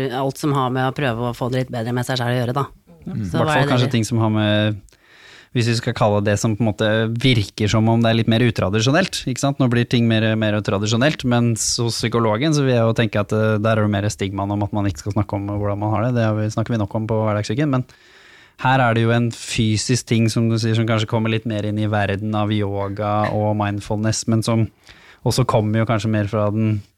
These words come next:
Speaker 2: litt mer utradisjonelle, i hvert fall i Norge, dessverre.
Speaker 1: Det
Speaker 2: Eh,
Speaker 1: jeg
Speaker 2: måten å
Speaker 1: synes
Speaker 2: tenke
Speaker 1: er
Speaker 2: på.
Speaker 1: litt kjipt med akkurat det, er at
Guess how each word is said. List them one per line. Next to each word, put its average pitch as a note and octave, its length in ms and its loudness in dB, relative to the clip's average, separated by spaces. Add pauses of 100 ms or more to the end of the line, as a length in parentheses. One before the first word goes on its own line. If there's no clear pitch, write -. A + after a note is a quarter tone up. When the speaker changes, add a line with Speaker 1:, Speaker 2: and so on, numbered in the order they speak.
(460)
Speaker 2:
litt A#2 160 -2
mer G#2 160 0
utradisjonelle, G2+ 880 -2
i A2 80 -2
hvert G#2 140 -2
fall G#2+ 180 0
i A2 80 0
Norge, G2+ 400 0
dessverre. A2 380 0 (180)
Speaker 1:
Det D3 160 -8
Speaker 2:
Eh, D#3+ 300 2
Speaker 1:
jeg C#3+ 180 0
Speaker 2:
måten - 0 -
å B2 60 0
Speaker 1:
synes G2+ 160 2
Speaker 2:
tenke C#3+ 100 0
Speaker 1:
er E3+ 80 2
Speaker 2:
på. E3+ 60 2
Speaker 1:
litt F3 160 -2
kjipt - 280 -4
med E3 140 2
akkurat D#3+ 240 -2
det, G#3+ 80 4
er D3+ 240 0
at C#3+ 160 -4